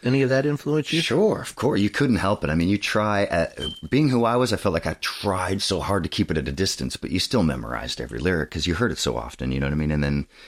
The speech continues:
Speaker 2: you couldn't help it. Like, you put on a record and you listen to the hit song, and then following that's, like, a deep cut, and you're like, "Whoa, this is even cooler than the shit that's on the radio," you know?
Speaker 1: Well, that's, look, as, uh, one of the things I, I say when people ask me, "What's the appeal to music?"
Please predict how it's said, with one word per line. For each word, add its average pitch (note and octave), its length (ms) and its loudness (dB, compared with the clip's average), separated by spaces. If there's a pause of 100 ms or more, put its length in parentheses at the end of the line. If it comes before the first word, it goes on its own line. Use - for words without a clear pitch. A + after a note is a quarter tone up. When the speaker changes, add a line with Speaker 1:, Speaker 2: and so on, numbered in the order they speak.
(180)
Speaker 2:
you F2+ 80 -2
couldn't E2+ 240 2
help F#2 300 0
it. - 100 -8
Like, - 180 -8
you D#2 60 2
put D#2 160 -2
on C#2 100 0
a A#1 60 -2
record D2 380 0
and C#2 80 0
you C2 60 -2
listen D2+ 260 0
to C2 40 -4
the B1+ 60 -4
hit A#2+ 180 0
song, C#2 300 -2
and A1 80 -4
then C2+ 120 -6
following D#2+ 420 0
that's, G#1+ 260 -6
like, A1+ 160 -2
a B1 60 -4
deep - 300 0
cut, - 260 -4
and C2 260 -4
you're A#1+ 100 -4
like, A1 180 -10
"Whoa, - 200 -6
this B1+ 220 -4
is C2 100 -6
even A#1+ 220 -4
cooler C2+ 280 -2
than A#1+ 140 -4
the A#1+ 60 -8
shit - 240 -2
that's - 100 -14
on A#1 140 -6
the B1 60 -12
radio," C#2+ 460 2 (760)
you D2 120 0
know? A#1+ 260 -6 (600)
Speaker 1:
Well, C3 60 0
that's, F3+ 260 2 (920)
look, D#3 240 4
as, C#3 320 2
uh, C3 120 0 (100)
one D#3 180 4
of D3+ 120 2
the D3 60 2
things C3+ 220 2
I, B2 280 2
I A2+ 140 0
say A2+ 300 2
when G#2 160 0
people A2 360 -2
ask G#2+ 260 -2
me, G2+ 60 -4
"What's G#2+ 280 -2
the G#2 160 -2
appeal A2+ 340 0
to - 100 -6
music?" F#2+ 500 -2